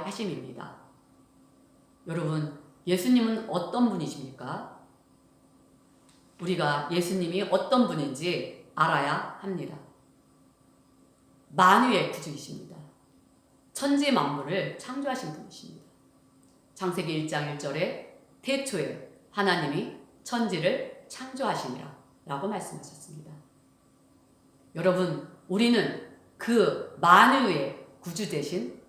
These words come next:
예수 그리스도를 믿는 것입니다. 잘 믿으면 됩니다. 여러분, 우리가 잘 믿을 때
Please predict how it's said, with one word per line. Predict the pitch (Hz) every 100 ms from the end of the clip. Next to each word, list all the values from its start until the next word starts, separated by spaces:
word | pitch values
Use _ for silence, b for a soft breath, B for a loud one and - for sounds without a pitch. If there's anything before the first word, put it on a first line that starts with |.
| -
예수 | 165 170 - 269 277
그리스도를 | 175 151 147 151 220 - - -
믿는 | 156 185 240
것입니다. | 170 - - - - - - _ _ _ _ _ _ _ _ _ _ _ _ _ _ _ _ _ _ _ _ _ _ _ _ _ _
잘 | - 220 226 190 156 180
믿으면 | 185 196 156 139
됩니다. | - - 139 139 139 - - _ _ _ _ -
여러분, | 156 170 214 165 - - - - _ _ _ _
우리가 | 185 190 190 226 156
잘 | - 170
믿을 | 196 196 - -
때 | 151 156 147 - -